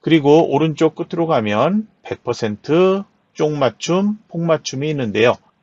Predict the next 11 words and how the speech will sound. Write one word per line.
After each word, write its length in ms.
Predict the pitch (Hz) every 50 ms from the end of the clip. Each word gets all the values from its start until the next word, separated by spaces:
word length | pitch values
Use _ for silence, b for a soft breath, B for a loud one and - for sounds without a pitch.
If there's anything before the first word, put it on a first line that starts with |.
| _ _ _
한글 480 | - - 185 185 180 165 160 156 175 185
프로그램 720 | - - 175 160 151 131 101 104 113 135 170 202 214 208 - _ _ _
제일 400 | - - - 107 110 131 151 151
아래 460 | - 98 101 101 117 139 180 208 208 _
오른쪽으로 600 | - - 123 131 160 165 156 - 143 135 135 156 139
가면 560 | 120 101 98 98 98 110 147 196 233 269 262 - _ -
여기에도 600 | 110 110 107 107 113 104 92 - 113 123 151 160
폭맞춤이 840 | - - 180 175 180 175 - - - 151 117 104 104 120 151 196 208 202
이렇게 280 | - 98 92 - - 113
나타나 420 | 107 104 - - 123 123 151 160
있는데요. 600 | 156 147 143 131 113 104 101 104 120 160 202 214